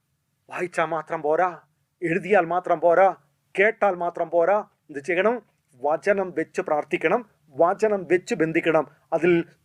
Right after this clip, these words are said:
അതിലൂടെ ഡെലിവറൻസ് വരണമെങ്കിൽ ഈ വചനം ജീവിക്കണം,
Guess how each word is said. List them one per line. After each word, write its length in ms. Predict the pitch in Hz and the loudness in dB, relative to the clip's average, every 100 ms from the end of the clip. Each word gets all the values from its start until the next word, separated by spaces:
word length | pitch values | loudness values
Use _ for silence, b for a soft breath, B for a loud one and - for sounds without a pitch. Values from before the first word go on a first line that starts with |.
| - | -6
അതിലൂടെ 340 | 156 170 180 180 143 135 | -2 2 2 2 -2 -2
ഡെലിവറൻസ് 480 | 170 170 185 175 | 0 2 0 -4
വരണമെങ്കിൽ 420 | 156 151 165 165 247 - _ - | -6 -6 -2 -2 -2 -8 _ -20
ഈ 80 | 139 | -14
വചനം 460 | 139 143 139 170 262 254 _ _ _ _ 127 | -8 -8 -4 -4 -4 -6 _ _ _ _ _
ജീവിക്കണം, 760 | 117 131 135 135 143 120 151 | -18 -14 -12 -14 -16 -8 -8